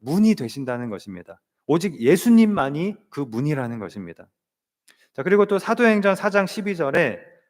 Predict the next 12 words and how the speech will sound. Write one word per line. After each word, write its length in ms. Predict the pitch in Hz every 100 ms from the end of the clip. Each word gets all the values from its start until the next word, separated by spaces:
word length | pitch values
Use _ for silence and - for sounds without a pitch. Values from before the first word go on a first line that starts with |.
| _
"다른 400 | - 147 190 208
이로서는 480 | 208 196 208 190 180
구원을 360 | 156 160 165
받을 240 | 147 135 143
수 200 | - 127
없나니 680 | 113 165 170 143 139 104 - _ _ _
천하 320 | - 214 220
사람 320 | 208 196 185 180
중에 280 | 165 165
구원을 460 | 160 - 170 180 175
받을 260 | 143 131 151
만한 480 | 143 147 156 190